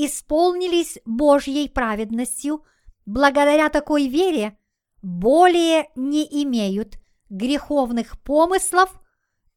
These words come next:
и, следовательно, более не подлежат никакому осуждению.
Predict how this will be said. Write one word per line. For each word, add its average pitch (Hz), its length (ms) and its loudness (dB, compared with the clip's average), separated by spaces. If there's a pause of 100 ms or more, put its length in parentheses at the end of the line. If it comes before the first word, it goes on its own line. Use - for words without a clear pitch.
и, 240 340 -2
следовательно, 330 1080 0 (380)
более 320 840 2 (100)
не 285 280 -2
подлежат 269 760 -4 (320)
никакому 240 920 -2 (260)
осуждению. 160 960 -6